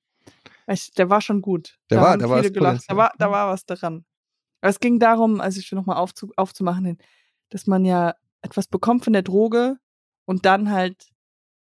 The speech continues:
Speaker 1: sie halt im Leben was Besseres machen.
Speaker 2: Hm.
Speaker 1: Wow.
Speaker 2: Puh.
Speaker 1: Wow. Wow.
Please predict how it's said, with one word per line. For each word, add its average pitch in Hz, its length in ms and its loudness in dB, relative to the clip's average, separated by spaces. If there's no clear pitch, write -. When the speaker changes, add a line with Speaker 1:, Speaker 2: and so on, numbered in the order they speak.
Speaker 1:
sie 185 280 0
halt 175 160 0
im 185 100 2
Leben 190 340 2
was 170 140 -10
Besseres 160 460 -8
machen. 147 380 -14
Speaker 2:
Hm. 107 120 -16
Speaker 1:
Wow. 117 420 -2
Speaker 2:
Puh. - 400 -6
Speaker 1:
Wow. - 580 0
Wow. - 600 -10